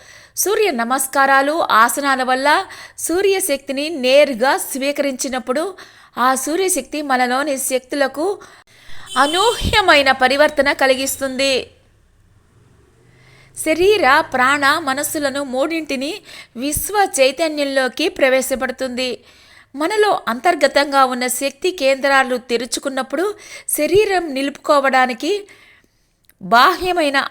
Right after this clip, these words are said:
ఆహార పదార్థాల అవసరం తగ్గుతుంది. అంటే భోగ శరీరం యోగ శరీరంగా మారిపోతుంది. అప్పుడు అపారమైన శాంతి,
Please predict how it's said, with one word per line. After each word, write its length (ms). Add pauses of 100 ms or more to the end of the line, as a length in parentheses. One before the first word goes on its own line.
ఆహార 380
పదార్థాల 560
అవసరం 720 (140)
తగ్గుతుంది. 760 (680)
అంటే 420
భోగ 400
శరీరం 500 (380)
యోగ 400
శరీరంగా 720
మారిపోతుంది. 1040 (800)
అప్పుడు 580 (100)
అపారమైన 840
శాంతి, 800